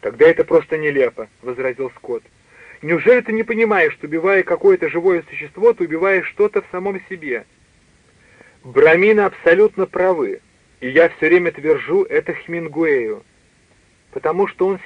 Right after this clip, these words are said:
себя медленно убивает, но с ним же спорить бесполезно, можно только показать ему. Вот это я и собираюсь сделать.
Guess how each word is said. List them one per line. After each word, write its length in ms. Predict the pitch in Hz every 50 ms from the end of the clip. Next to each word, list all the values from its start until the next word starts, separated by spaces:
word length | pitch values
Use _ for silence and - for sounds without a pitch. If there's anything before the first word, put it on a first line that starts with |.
| -
себя 240 | - 170 180 185 180
медленно 520 | 165 165 185 196 180 156 165 180 175 170
убивает, 680 | - - 143 147 147 175 160 151 139 120 110 104 101 98 _ _ _ _ _ _ _ -
но 240 | 131 143 151 151
с 100 | 143 -
ним 180 | - 151 160 151
же 140 | 123 139 131
спорить 360 | - - - 156 156 147 139
бесполезно, 760 | 135 156 147 - - 165 190 214 202 160 123 110 110 107 - - _ _ _ _ _ - - -
можно 320 | - 131 151 151 143 165 160
только 260 | 165 190 180 - 185
показать 640 | 170 - 185 - 190 190 202 180 208 170 143 - -
ему. 320 | 117 120 117 113 110 107 _ _ _ _ _ _ _ _ -
Вот 260 | 120 135 147 147 -
это 180 | 262 285 - -
я 180 | 143 139 135
и 60 | 139 135 -
собираюсь 440 | 139 131 143 170 202 233 226 190 135
сделать. 360 | 113 104 107 113 107 107 -